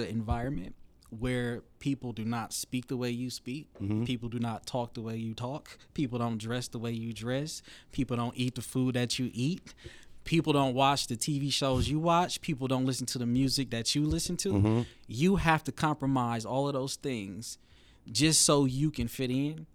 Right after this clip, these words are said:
Speaker 1: And so
Speaker 2: And so you
Speaker 1: people
Speaker 2: switch yourself a little. That's what code switching is,
Speaker 1: Yeah.
Speaker 2: is you switching yourself into the environment that you're a part
Speaker 1: Yep.
Speaker 2: of.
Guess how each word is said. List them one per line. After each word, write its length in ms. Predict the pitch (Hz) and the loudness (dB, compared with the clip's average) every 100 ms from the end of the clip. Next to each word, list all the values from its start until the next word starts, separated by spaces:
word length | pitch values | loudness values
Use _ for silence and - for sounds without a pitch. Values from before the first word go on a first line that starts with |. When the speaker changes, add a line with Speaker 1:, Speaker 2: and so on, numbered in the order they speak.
| - | -4
Speaker 1:
And 140 | 131 | 0
so 100 | - | 4
Speaker 2:
And 80 | 139 | 8
so 80 | 139 | 8
you 80 | 123 | 8
Speaker 1:
people 200 | 135 156 | 6 4
Speaker 2:
switch 320 | - 135 - 110 | 4 2 2 2
yourself 680 | 110 120 - 95 80 78 | 2 2 0 0 0 0
a 40 | 87 | -2
little. 200 | 80 80 | 0 0
That's 260 | 80 104 | 2 4
what 140 | 107 98 | 4 2
code 220 | 95 90 | 2 2
switching 340 | - 82 76 | 2 0 -2
is, 180 | 76 69 | -2 2
Speaker 1:
Yeah. 120 | 156 | 4
Speaker 2:
is 80 | 110 | 4
you 140 | 98 95 | 2 0
switching 420 | - 104 - 87 | 2 2 0 0
yourself 560 | 90 92 - 87 80 | 0 0 0 -2 -2
into 260 | 90 80 80 | -4 -6 -6
the 120 | 76 | -4
environment 520 | 78 71 78 78 76 | -2 0 0 -2 -4
that 80 | - | -4
you're 140 | 71 71 | -4 2
a 20 | |
part 160 | - | 4
Speaker 1:
Yep. 160 | 139 170 | 4 2
Speaker 2:
of. 300 | 65 52 - | -2 -8 -10